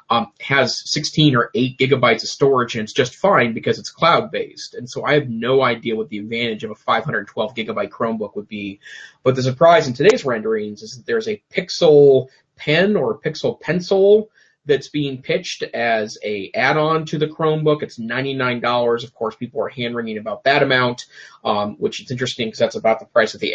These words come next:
so-called Apple Pencil. Um, but the bottom line is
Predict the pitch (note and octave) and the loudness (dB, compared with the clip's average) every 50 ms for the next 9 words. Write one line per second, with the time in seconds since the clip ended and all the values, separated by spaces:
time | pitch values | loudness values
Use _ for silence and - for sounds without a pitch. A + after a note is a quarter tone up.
0 | - - - - A2+ - - A2+ - - G#2+ A2 - - G#2+ - - D#3 D3+ D3+ | -6 -6 -4 -4 -4 -2 -2 -2 -2 -2 -4 -6 -6 -6 -10 -4 -2 0 0 2
1 | - D3 C3 B2 B2 - _ _ - _ _ _ _ - A#2+ A#2 A2 G#2+ A2 A#2 | 4 4 4 4 2 -2 _ _ -20 _ _ _ _ -4 -2 0 0 0 -2 0
2 | - - C3+ C3 - - - C3 B2+ C3+ C#3 D3+ F3 C3+ C3+ B2+ B2 A#2+ A#2+ A#2 | 2 4 4 4 4 0 -6 -2 2 4 4 4 4 4 2 2 2 2 0 0
3 | A2+ A2+ A2 G#2+ - - | 0 0 -2 -2 -6 -10